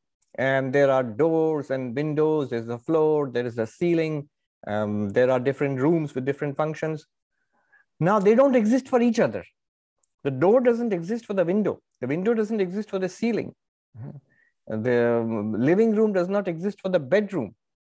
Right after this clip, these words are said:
No, in fact, all of that exists for you, for you, and you are not part of the house. So this entire compounded thing, this complex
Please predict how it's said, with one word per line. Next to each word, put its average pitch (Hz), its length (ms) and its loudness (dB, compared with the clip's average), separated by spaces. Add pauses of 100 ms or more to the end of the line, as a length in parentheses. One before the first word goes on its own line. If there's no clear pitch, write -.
(420)
No, 170 440 0 (260)
in 143 200 0
fact, 214 460 -2
all 233 380 6
of 240 120 0
that 208 180 0
exists 165 480 -4 (100)
for 254 380 0 (280)
you, 202 380 2 (800)
for 214 180 0
you, 196 360 0 (480)
and 175 340 -2
you 214 160 2
are 277 100 2
not 262 220 -2 (140)
part 240 200 -2
of 233 140 -8
the 220 80 -6
house. - 640 -12 (1400)
So 180 300 4
this 180 220 0
entire 208 600 0
compounded 220 800 -2
thing, 101 220 -12
this 143 140 -10
complex 214 640 -2